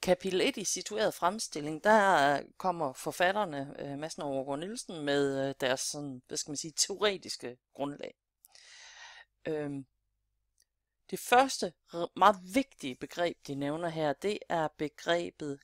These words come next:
literacy-kompetence. Og, øhm, begrebet literacy-kompetence, øh, dækker sådan set over alt det, man skal kunne gøre med læsning og skrivning.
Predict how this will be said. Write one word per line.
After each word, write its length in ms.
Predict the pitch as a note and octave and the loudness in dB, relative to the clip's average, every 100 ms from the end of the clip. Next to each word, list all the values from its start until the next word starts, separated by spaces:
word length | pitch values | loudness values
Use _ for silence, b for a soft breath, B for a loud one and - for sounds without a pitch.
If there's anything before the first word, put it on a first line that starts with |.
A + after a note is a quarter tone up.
| - | -4
literacy-kompetence. 1400 | E3 F3 A#3 B3 D#3 - - B2 B2+ - B2+ B2+ - D3 _ _ _ _ _ _ _ _ _ _ - - B B B B B B - | -2 0 0 -2 -2 -4 -6 -10 -8 -6 -4 -6 -10 -14 _ _ _ _ _ _ _ _ _ _ -20 -20 B B B B B B 4
Og, 400 | F3 E3+ E3+ E3 | 8 10 10 10
øhm, 400 | E3 D#3 D3+ C#3 _ _ _ _ _ _ _ _ _ _ - - | 8 6 -2 -8 _ _ _ _ _ _ _ _ _ _ -10 2
begrebet 420 | G3 B3 G#3 F3+ | 10 10 10 2
literacy-kompetence, 1400 | G3 B3 A#3+ F3+ - D#3 C#3 D3 D#3+ D3 D3+ - D#3+ C#3 - | 0 0 -2 -2 -4 -4 -4 -2 -2 -2 0 0 0 0 0
øh, 420 | C#3+ C#3+ C#3 C#3 C3+ - | -2 0 0 -2 -6 0
dækker 200 | G#3 G#3 | 0 0
sådan 240 | A3 F#3 E3+ | -6 -6 -6
set 280 | F3+ E3 - | -4 -4 -2
over 300 | D3 C#3+ - - | 0 0 0 2
alt 240 | G#3 - | 2 2
det, 100 | F3+ | -4
man 200 | E3 D3+ | -4 -4
skal 400 | - - C#3 C#3+ _ | -6 -2 -2 -4 _
kunne 420 | - A3+ A#3 C4 - b b b - | -8 -6 -2 -4 -6 b b b 4
gøre 460 | E3+ D3+ F#3 A#3 A#3+ _ _ - | 6 6 6 4 0 _ _ 0
med 320 | A#3 A#3+ B3+ _ - - | 2 2 0 _ -18 -2
læsning 520 | F3 - - F3+ D#3 - | -2 -2 -6 -10 -16 -10
og 60 | |
skrivning. 480 | - - B2+ C3+ C3+ | -10 -6 -8 -8 -12